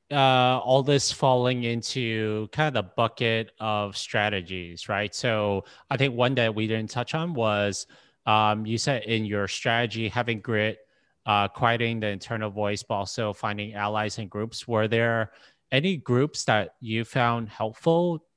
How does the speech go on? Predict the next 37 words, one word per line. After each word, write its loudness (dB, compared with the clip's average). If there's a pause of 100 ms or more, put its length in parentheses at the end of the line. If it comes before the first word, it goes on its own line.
(200)
when, 0 (260)
uh, 2
the -2
imposter -2
syndrome -2
kicked -6
in 0
a -2
lot, 2
when -2
you -2
were -2
really -2
down -2 (400)
and -2
you -2
just -6
needed -2 (460)
a 2
group -2
to -2
kinda, -2
like, -4
lift -4
you -4
back -4
up? -4 (140)
Was -2
it, -4
like, -4
um, -6
a -4
membership 2
to 2
something? 2
Was -2
it, -2